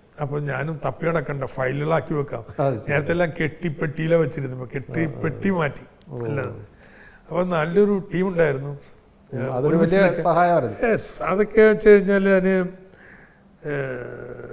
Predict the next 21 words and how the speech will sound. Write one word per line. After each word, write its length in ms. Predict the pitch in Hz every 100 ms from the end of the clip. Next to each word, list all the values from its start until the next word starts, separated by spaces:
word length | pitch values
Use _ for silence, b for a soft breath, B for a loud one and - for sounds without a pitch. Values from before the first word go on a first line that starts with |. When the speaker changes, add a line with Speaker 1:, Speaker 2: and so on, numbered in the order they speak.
| 123 123 -
Speaker 1:
സാധാരണ 540 | 139 135 147 165 190
ആദ്യത്തെ 580 | 160 143 143 175 202 202
team 120 | 190
മന്ത്രിയായിരുന്നപ്പോ 640 | 190 180 185 180 175 165
ഞാനും 400 | 170 156 156 160
പാതിര 320 | 160 151 151 147
ഭാര്യയാണ് 500 | 139 123 123 123 135 _
Speaker 2:
ഉം. 300 | 127 117 104 104
Speaker 1:
work 240 | 147 143 160
ചെയ്തിട്ട് 320 | 151 143 143
അവിടെ 160 | 131
നിന്ന് 140 | 127 123
ഇറങ്ങത്തുള്ളൂ. 540 | 117 110 120 110 120
Speaker 2:
ഉം. 320 | 104 101 101 b b b b b b b _ 135
Speaker 1:
ഏ, 220 | 113 110 113 - _ _ _ _ _ _ -
ഇപ്പൊ 240 | - 170
ഞാൻ 180 | 180 185
പാതിര 240 | 190 185 175
വരെ 180 | 170
ഒന്നും 140 | 165 156
ഇരിക്കാറില്ല. 500 | 143 123 113 101